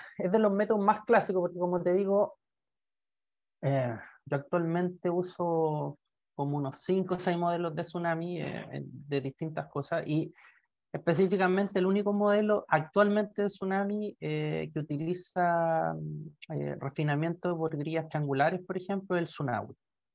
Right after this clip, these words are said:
ya que es un modelo eh, generado por investigadores alemanes,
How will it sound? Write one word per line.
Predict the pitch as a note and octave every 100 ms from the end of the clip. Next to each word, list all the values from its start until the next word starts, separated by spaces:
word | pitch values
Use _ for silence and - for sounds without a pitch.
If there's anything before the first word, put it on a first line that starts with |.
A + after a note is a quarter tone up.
| _ -
ya | C#3+ C3+
que | C#3
es |
un | C#3
modelo | C3+ C#3 C#3 C#3 C3+ C3 B2+ - _ _ _ _ _ _
eh, | - -
generado | - C#3 C3 C3+
por | C#3
investigadores | C3 C3+ C3 - C3 C3 C3
alemanes, | B2+ C3 A#2+ A2